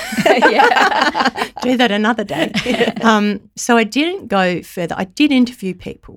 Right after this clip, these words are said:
Speaker 1: Mm-hmm.
Speaker 2: but that, that material is still sitting there.
Speaker 1: Yeah.
Speaker 2: So it's the quantitative, um, data that is, you know, formed the,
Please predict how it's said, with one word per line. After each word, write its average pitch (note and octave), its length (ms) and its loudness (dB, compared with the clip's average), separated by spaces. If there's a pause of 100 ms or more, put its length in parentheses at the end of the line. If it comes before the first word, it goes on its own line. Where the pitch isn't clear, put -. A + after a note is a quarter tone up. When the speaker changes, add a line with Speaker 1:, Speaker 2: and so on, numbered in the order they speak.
Speaker 1:
Mm-hmm. G3 140 -8
Speaker 2:
but F#3 300 -4
that, - 280 -2 (540)
that - 200 -8
material F3+ 520 -6
is D#3+ 100 -10
still - 180 -10
sitting - 300 -10
there. - 160 -16 (220)
Speaker 1:
Yeah. E3 200 -10
Speaker 2:
So G3 180 -2
it's - 200 -4
the F#3 100 -6
quantitative, F#3 1200 -2
um, E3 600 -4
data D3+ 340 -4
that D#3 160 -6
is, - 380 -8 (500)
you F3 120 -6
know, D3+ 160 -4
formed D3 500 -4
the, D3 100 -12